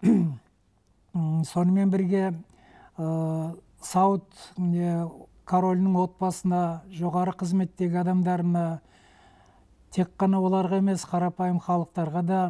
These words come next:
бір жақсы қызмет ұйымдастырды. Жаңа мен жоғарыда айтып өттім, бұл кісінің жұбайы дәрігер болатын. Сондықтан да, е,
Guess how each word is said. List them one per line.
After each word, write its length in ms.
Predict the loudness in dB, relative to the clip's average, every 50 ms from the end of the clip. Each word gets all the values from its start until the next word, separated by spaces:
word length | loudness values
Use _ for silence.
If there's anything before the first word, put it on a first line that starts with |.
| -4 -8 -16 _ _ _ _ _ -6
бір 160 | -4 -4 -2 0
жақсы 400 | 0 0 0 0 -2 -6 -10 -8
қызмет 460 | -6 -6 -2 0 0 0 0 -2 -2
ұйымдастырды. 720 | -2 -2 0 0 0 -2 -2 -4 -6 -8 -8 -6 -6 -6 -8 -8 -10 -14 _ _ _ -20 -20 -20 -20 -20 -12 -6
Жаңа 300 | -2 0 2 2 2 2
мен 180 | 2 2 2 0
жоғарыда 480 | 0 0 0 0 0 0 0 0 -2
айтып 240 | -2 -2 -4 -4 -4 -4
өттім, 280 | -6 _ -2 0 0 0 0 -2 -6 -12 _ _ -20 -20 -20 -20 -10 _
бұл 200 | -2 -2 0 -2 -2
кісінің 260 | -4 -2 0 0 0
жұбайы 400 | 0 0 0 0 0 0 0 0
дәрігер 440 | 2 2 2 2 2 2 2 0 0
болатын. 520 | 0 0 -2 -2 -6 -8 -8 -8 -8 -10 -12 _ -20 -12
Сондықтан 560 | -8 -4 -2 -2 -2 -2 -2 0 0 2 2
да, 120 | 2 0 0 -2 -2 -6 _ _ _ -20 -20 -20 -20 -20 -20 -20 -12 -6
е, 380 | -4 -2 -2 0 -2 -2 -4